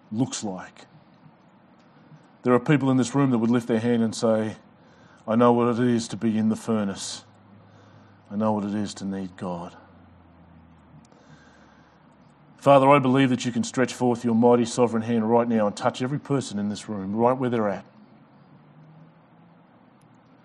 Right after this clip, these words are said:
I pray, Father, for every person in this room that you would, that you would speak and clarify within their hearts what it is that you want to say.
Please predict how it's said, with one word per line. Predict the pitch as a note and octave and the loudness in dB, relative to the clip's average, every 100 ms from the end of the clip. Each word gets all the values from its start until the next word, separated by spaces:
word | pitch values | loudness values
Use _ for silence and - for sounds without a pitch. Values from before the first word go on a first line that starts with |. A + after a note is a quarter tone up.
| - - - - | -20 -20 -18 0
I | - | 0
pray, | - D3 C3+ | 4 4 4
Father, | C3 C#3+ C3 A#2+ | 4 6 6 4
for | A#2 | 0
every | B2+ B2 | 0 0
person | - C#3 A#2+ A#2+ A#2+ | -2 -2 0 0 0
in | A#2+ | 0
this | A#2 | 0
room | B2 B2 A#2 | 0 2 4
that | A2+ A2+ | 2 0
you | C3 | -2
would, | B2 - - - - - | -4 -8 -20 -20 -20 -10
that | B2+ - | -6 -2
you | C3+ | -2
would | A#2 | -2
speak | - - D#3 C#3 G#2+ - - - _ A2+ | -6 -4 2 2 2 -12 -20 -20 _ -16
and | - | -14
clarify | - - C3+ C3 - - - A#2+ A#2 | -8 4 6 6 4 -4 2 4 4
within | A#2 A2+ A2+ | 2 0 0
their | A2 | 0
hearts | G#2 A2+ G#2+ A2+ - - - _ _ _ - - _ _ _ _ _ _ _ _ _ _ _ _ _ - - _ _ _ - | -2 -4 -6 -8 -14 -16 -20 _ _ _ -20 -20 _ _ _ _ _ _ _ _ _ _ _ _ _ -20 -20 _ _ _ -2
what | B2 | 0
it | B2 | 2
is | B2 A2+ | 2 0
that | A2 - | -2 -4
you | |
want | A#2 G#2+ | -4 -4
to | - | -6
say. | A#2+ G#2+ A2 | -12 -14 -18